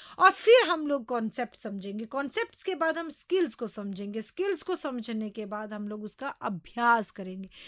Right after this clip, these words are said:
अभ्यास करेंगे तो हमारा मन मस्तिष्क हमें खुद पुनर्बलन देगा कि आपने कितना अच्छा किया, कितना खराब किया। उस पुनर्बलन के आधार पर फिर से हम लोग जो है, वो अपनी लर्निंग को और अच्छे से सीख पाते हैं।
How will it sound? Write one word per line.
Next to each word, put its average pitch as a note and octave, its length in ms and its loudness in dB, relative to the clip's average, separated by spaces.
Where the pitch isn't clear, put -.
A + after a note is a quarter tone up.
अभ्यास E4 640 8
करेंगे F4+ 540 4
तो F#4 140 2
हमारा C#4+ 560 4
मन C#4+ 260 2
मस्तिष्क C4+ 520 -4
हमें D4 280 -4
खुद F4 260 -2
पुनर्बलन A#3+ 640 -2
देगा G#3+ 300 -4
कि D#4+ 100 0
आपने C#4+ 560 6
कितना D4 380 0
अच्छा D4+ 280 2
किया, F4+ 260 2
कितना C4+ 420 -4
खराब G3+ 440 -4
किया। G3+ 260 -8
उस G#4 300 4
पुनर्बलन D#4 680 2
के D#4 160 0
आधार G#3 480 -2
पर D#4+ 240 0
फिर D#4+ 260 -2
से B3 240 -8
हम F#3+ 260 -8
लोग G3 180 -10
जो F#3+ 160 -10
है, A#3 140 -4
वो D4 220 -8
अपनी A#3+ 400 -4
लर्निंग B3+ 500 0
को D4+ 220 2
और B3+ 300 0
अच्छे G#3+ 400 -4
से E4+ 240 -2
सीख A#3+ 400 -6
पाते G#3 300 -8
हैं। F3+ 260 -8